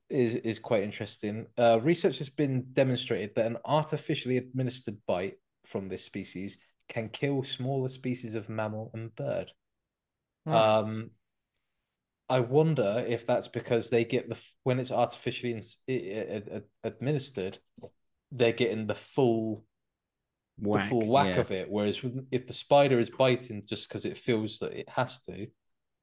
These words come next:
Speaker 1: um,
Speaker 2: Yeah.
Speaker 3: It's pulling
Speaker 1: perhaps
Speaker 3: its
Speaker 1: it's,
Speaker 3: punches.
Speaker 1: it, yeah,
Speaker 3: Yeah.
Speaker 1: it's, yeah, yeah, 'cause don't, don't forget when a sp-,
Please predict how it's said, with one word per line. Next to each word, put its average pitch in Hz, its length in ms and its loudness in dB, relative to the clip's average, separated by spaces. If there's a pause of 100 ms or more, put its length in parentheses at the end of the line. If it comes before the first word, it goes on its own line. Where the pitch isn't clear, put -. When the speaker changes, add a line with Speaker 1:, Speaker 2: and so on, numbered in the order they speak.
Speaker 1:
um, 101 220 4
Speaker 2:
Yeah. 104 120 -4 (520)
Speaker 3:
It's 98 160 -6
pulling 120 240 6
Speaker 1:
perhaps 92 280 2
Speaker 3:
its - 0 -
Speaker 1:
it's, 131 120 6
Speaker 3:
punches. 104 380 2
Speaker 1:
it, 131 160 -2
yeah, 139 140 4
Speaker 3:
Yeah. 117 60 6
Speaker 1:
it's, 87 360 0 (240)
yeah, 123 360 4 (260)
yeah, 185 140 2
'cause 151 180 -4
don't, 190 340 4
don't 165 200 2
forget - 440 2
when 120 140 -4
a 117 80 -2
sp-, - 160 -10